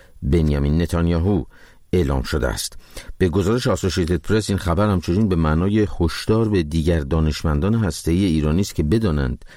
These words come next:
ممکن است هر یک هدف قتل‌های آتی باشند. این در حالی است که مذاکرات احیای برجام با قدرت‌های بزرگ در وین جریان دارد.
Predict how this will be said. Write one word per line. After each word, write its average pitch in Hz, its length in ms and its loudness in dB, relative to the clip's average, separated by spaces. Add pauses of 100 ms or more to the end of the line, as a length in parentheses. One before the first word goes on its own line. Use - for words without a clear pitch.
(120)
ممکن 90 360 0
است 107 260 -4
هر 104 220 0
یک 101 300 2 (260)
هدف 185 380 0 (160)
قتل‌های 73 560 0
آتی - 340 2
باشند. 82 460 0 (680)
این - 120 0
در 71 160 2
حالی 92 260 2
است - 180 -2
که 85 300 2
مذاکرات 82 640 0
احیای 76 480 2
برجام 85 600 0
با 62 180 -2
قدرت‌های 73 460 0
بزرگ 73 400 0
در 78 200 0
وین 69 500 0
جریان 78 420 0
دارد. 58 300 -4